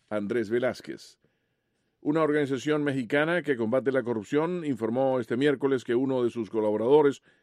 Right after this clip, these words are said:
fue amenazado a punta de pistola. Mexicanos contra la Corrupción y la Impunidad presentó una denuncia penal por el incidente la semana pasada, pero no identificó a la persona amenazada. Al cierre, la reciente captura de dos bolivianos en Brasil con casi media tonelada de cocaína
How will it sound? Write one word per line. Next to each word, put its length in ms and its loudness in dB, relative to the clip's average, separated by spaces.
fue 140 -4
amenazado 640 -2
a 80 -4
punta 320 -4
de 80 0
pistola. 500 -2
Mexicanos 540 -4
contra 280 -4
la 120 0
Corrupción 440 -4
y 40 -2
la 100 -2
Impunidad 640 -2
presentó 420 -4
una 280 -2
denuncia 340 -2
penal 460 -2
por 120 0
el 80 0
incidente 540 -2
la 100 -2
semana 300 -4
pasada, 360 -2
pero 200 -2
no 160 0
identificó 680 -2
a 40 -6
la 120 -2
persona 420 -4
amenazada. 640 -4
Al 180 -4
cierre, 400 0
la 120 -4
reciente 440 -2
captura 460 0
de 120 2
dos 200 0
bolivianos 560 -2
en 100 -4
Brasil 460 -4
con 180 -6
casi 260 -2
media 300 0
tonelada 440 0
de 80 0
cocaína 560 -2